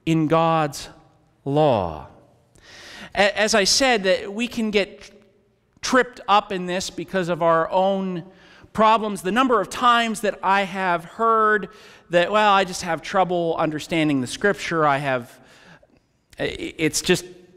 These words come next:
too far removed. I don't understand the context. I don't understand the words. I don't understand the meaning."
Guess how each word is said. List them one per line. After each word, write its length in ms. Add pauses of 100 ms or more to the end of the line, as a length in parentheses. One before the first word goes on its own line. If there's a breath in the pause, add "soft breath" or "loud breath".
too 640
far 360
removed. 600
I 80
don't 220
understand 540
the 60
context. 640
I 40
don't 200
understand 500
the 60
words. 800 (360 loud breath)
I 60
don't 80
understand 420
the 60
meaning." 600